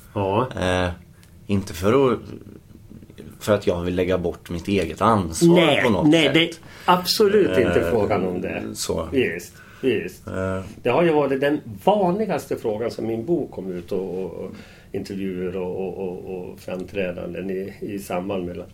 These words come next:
Speaker 1: lanseringen av den. Den återkommande frågan har varit, "Än ditt eget ansvar då? Hur ser du på ditt eget ansvar?"
Speaker 2: Mm.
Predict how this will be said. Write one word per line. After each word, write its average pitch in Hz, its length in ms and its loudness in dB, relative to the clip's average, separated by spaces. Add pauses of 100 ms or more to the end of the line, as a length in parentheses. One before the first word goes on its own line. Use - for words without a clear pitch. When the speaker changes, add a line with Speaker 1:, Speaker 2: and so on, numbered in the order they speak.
(180)
Speaker 1:
lanseringen 90 720 -10 (100)
av - 60 -16
den. - 240 -16 (840)
Den 123 220 0 (520)
återkommande 120 680 2
frågan 85 340 -8
har 87 80 -6
varit, - 280 -12 (500)
"Än 113 160 2
ditt 113 220 2
eget 127 380 2
ansvar - 520 -12
då? - 160 -16 (160)
Hur 120 140 2
ser 120 240 4
du 113 120 2
på 120 120 0
ditt 113 240 0
eget 120 380 -2
ansvar?" 104 380 -8
Speaker 2:
Mm. 92 160 -4